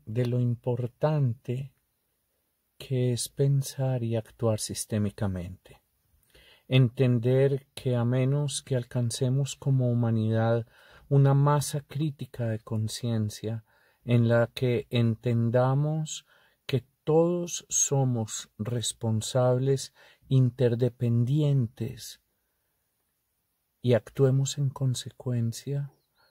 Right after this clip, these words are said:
los cambios van a ser pasajeros, y la esencia de sufrimiento que acompaña a la mayor parte de los seres humanos sobre la tierra no va a cambiar.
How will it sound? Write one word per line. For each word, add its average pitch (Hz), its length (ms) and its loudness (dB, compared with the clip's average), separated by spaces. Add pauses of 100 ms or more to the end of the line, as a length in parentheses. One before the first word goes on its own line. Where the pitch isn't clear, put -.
(100)
los 135 240 -4
cambios 139 640 2
van 143 200 2
a 135 60 0
ser - 240 -4
pasajeros, - 840 -10 (600)
y 131 100 -2
la 123 120 2
esencia 139 600 0
de 143 100 0
sufrimiento 127 920 0 (300)
que 131 120 2
acompaña 131 960 0
a 123 140 -2
la 120 160 0
mayor 135 720 0 (140)
parte 139 400 -2
de 117 160 -4
los 110 200 -8
seres 123 380 -6
humanos 120 640 -4 (180)
sobre 107 380 -2
la 104 120 -4
tierra 123 560 -2 (480)
no 110 220 2
va 104 120 0
a - 60 -16
cambiar. - 640 -10